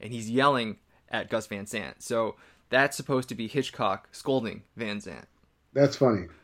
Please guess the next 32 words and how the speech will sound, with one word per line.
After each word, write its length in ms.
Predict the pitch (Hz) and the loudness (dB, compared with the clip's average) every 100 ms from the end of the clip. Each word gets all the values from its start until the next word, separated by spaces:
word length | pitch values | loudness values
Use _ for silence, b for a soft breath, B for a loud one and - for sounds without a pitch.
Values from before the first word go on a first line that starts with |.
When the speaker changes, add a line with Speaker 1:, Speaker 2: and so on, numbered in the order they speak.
| b - | b 2
Speaker 1:
That 180 | 143 | 6
is 100 | 202 | 6
funny 320 | 208 220 185 131 | 6 4 4 0
because 440 | 127 143 135 127 | 2 4 4 0
that's 360 | - 143 147 - | 2 2 2 -2
kind 240 | 180 156 | -2 -2
of 60 | 135 | -2
the 40 | |
sentiment 420 | - 151 143 143 | -2 -2 -2 -4
that 140 | - 123 | -4 0
would 300 | 160 151 - | 2 2 -2
probably 300 | - 147 143 | 4 4 6
happen 280 | 139 135 123 | 6 6 4
if 120 | 123 120 | -2 -2
Hitchcock 340 | - 127 131 120 | -2 2 2 2
was 80 | 113 | 0
alive 400 | 104 104 90 - | 4 4 2 -2
to 100 | 131 | -4
see 200 | 127 180 | 0 0
him. 180 | 135 127 | 0 -2
Like, 160 | 139 147 | -2 6
"What 160 | 220 | 8
are 40 | 302 | 8
you 120 | 285 | 4
doing 300 | 277 294 294 | 2 4 4
to 60 | |
my 140 | 254 226 | 2 0
film? 440 | - 311 339 160 | 2 4 6 4
What 100 | 185 | 0
are 40 | 247 | -6
you 100 | 254 | -8
doing?" 380 | 277 330 - | -6 -4 -4